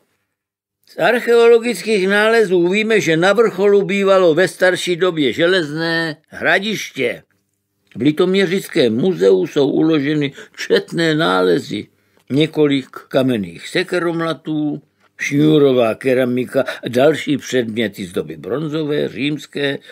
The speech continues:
latinské a hradištní. Tak si můžete vybrat. To bylo moc zajímavé. Zvláštní pán je doprovázel klikatou cestou po úbočí kopce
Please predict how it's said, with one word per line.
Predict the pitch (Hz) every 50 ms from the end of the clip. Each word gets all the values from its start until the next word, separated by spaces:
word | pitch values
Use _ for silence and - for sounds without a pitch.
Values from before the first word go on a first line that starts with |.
| - - -
latinské | 107 110 110 - - 131 131 131 131 123 - - - 131 127 123 127 131 135 131 - _ _ _ _ _ _ _ _ _
a | - 107
hradištní. | 98 117 113 113 117 104 98 107 98 - - - _ - - 85 76 71 71 - _ _ _ _ _ _ _ _ _ _ _ _ _ _ _ _ _ _ _ _ _ _ _ _
Tak | _ - 262 - _ - - - -
si | - - - 185 165
můžete | 139 147 147 113 101 113 95 - - 87
vybrat. | 85 92 90 - - 80 82 - _ - - _ _ _ _ _ _ _ _ _ _ _ _ _ _ _ _ _ _ _ _ _ _ _ _ _ _ _ _ _ _ _ _
To | - 90
bylo | 85 101 104 101 95
moc | 92 92 98 117 120 104
zajímavé. | - - - - - 76 67 - - - - - - - - - _ _ _ _ _ _ _ _ _ _ _ _ _ _ _ _ _ _ _ _ _
Zvláštní | - - 104 123 160 190 - - 139 127 107
pán | - - 123 147 170 175
je | 147 107
doprovázel | - 135 143 - 151 151 147 151 147 143 139 123 139 135 123 117
klikatou | - _ - 127 151 151 - 175 165 165 - 95 85
cestou | - - - 127 120 - - - 143 139 131
po | 120 _ - 113
úbočí | - 117 117 110 104 107 104 101 - - 92 85
kopce | _ - - - - - - - -